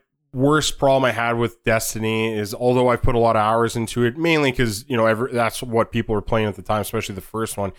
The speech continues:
Everyone was playing Destiny. Um, you know, I think that kept me going, but, like, my,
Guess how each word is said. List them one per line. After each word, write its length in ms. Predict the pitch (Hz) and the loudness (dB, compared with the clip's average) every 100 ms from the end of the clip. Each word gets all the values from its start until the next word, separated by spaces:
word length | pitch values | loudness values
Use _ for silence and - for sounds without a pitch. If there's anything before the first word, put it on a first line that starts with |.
| _ _ - | _ _ -4
Everyone 400 | 156 131 123 117 | -2 2 2 2
was 120 | 107 | 0
playing 220 | - 107 | -2 0
Destiny. 440 | 104 101 - 104 95 _ _ _ | 0 -2 -2 -6 -8 _ _ _
Um, 680 | 113 117 110 107 104 101 98 - _ _ - | 0 2 4 2 0 -6 -8 -14 _ _ -2
you 80 | |
know, 80 | 135 | 2
I 80 | 123 | 2
think 200 | 127 139 | 0 -2
that 160 | 131 - | -2 -2
kept 200 | 135 131 | -4 -4
me 80 | |
going, 420 | 113 110 110 120 107 | -2 0 2 0 0
but, 140 | 110 | -2
like, 340 | 107 107 - _ _ _ _ | -2 -4 -6 _ _ _ _
my, 280 | 120 127 107 | -2 0 -2